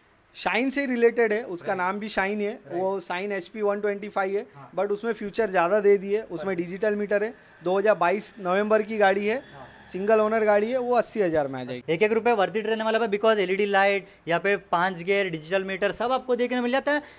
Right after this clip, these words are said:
Speaker 2: ऊपर से भाई Honda का इंजन है भाई, क्या स्मूथेस्ट इंजन है भाई, और भाई माइलेज one of the best निकाल के दे रहे हैं। तो आलम भाई, स्टॉक देख के मज़ा आ गया,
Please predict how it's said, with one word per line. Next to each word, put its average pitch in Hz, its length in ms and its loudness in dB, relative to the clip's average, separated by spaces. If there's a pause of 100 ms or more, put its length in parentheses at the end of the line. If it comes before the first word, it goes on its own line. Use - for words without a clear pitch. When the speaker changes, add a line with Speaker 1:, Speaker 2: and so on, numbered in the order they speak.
(240)
Speaker 2:
ऊपर 208 360 4
से 247 100 6
भाई 240 160 6
Honda 180 340 2
का 233 100 6
इंजन 214 320 2
है 196 160 -2
भाई, 165 320 -10
क्या 190 120 -4
स्मूथेस्ट 185 440 -6
इंजन 170 200 -6
है 170 60 -2
भाई, 180 140 2
और 170 200 0
भाई 170 180 -2
माइलेज 165 360 -6
one 170 140 -6
of 165 60 -6
the 202 180 -6 (300)
best 208 220 6
निकाल 196 240 0
के 180 100 0
दे 156 60 -4
रहे 151 100 -2
हैं। 139 120 -10
तो 185 60 0
आलम 202 200 2
भाई, 233 120 2
स्टॉक 190 280 2
देख 190 160 -4
के 214 100 -2
मज़ा 185 300 2
आ 185 40 4
गया, 175 240 0